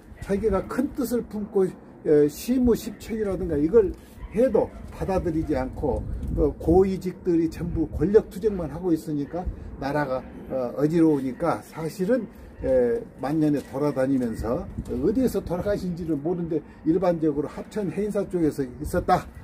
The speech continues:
이런 말이 있는데 이 시가 범해입니다. 범해. 괴석 부창해 장풍 만리통 승사 사한사 채약 억진동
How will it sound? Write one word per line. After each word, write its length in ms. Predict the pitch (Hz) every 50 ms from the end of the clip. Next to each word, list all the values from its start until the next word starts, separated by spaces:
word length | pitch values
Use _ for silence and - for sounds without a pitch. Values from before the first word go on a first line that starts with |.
| - -
이런 240 | 147 143 175 180 160
말이 200 | 147 143 135 123
있는데 360 | 131 151 160 151 175 196 165 - - - - -
이 160 | 175 220 233
시가 480 | 214 - - - - - - 196 165 - - -
범해입니다. 580 | - 143 170 202 208 208 180 143 120 120 107 -
범해. 340 | - - 120 123 113 98 87 98 104 - 214 - - - - - - - - - - - - - - - - - - - - - - - - - -
괴석 840 | - 170 190 208 226 233 233 233 175 - - - - 208 254 247 - - - - - - - -
부창해 960 | - 175 202 196 - - - - 185 175 156 135 110 151 160 127 101 87 - - - - - -
장풍 640 | - - 160 165 175 175 156 - - 190 208 214 208 - - - - - -
만리통 880 | - 131 135 139 147 147 147 143 139 135 - - - - 123 127 160 208 220 - - -
승사 680 | - - - - 196 208 208 196 160 156 170 170 156 143 - - - - - -
사한사 1080 | - - - - - 202 208 202 - - 185 185 175 170 151 - 120 110 95 90 - - - - - - - - -
채약 540 | - - - 185 180 180 175 170 160 156 - - - -
억진동 800 | 165 175 208 - - - - - 185 170 165 - - 123 110 90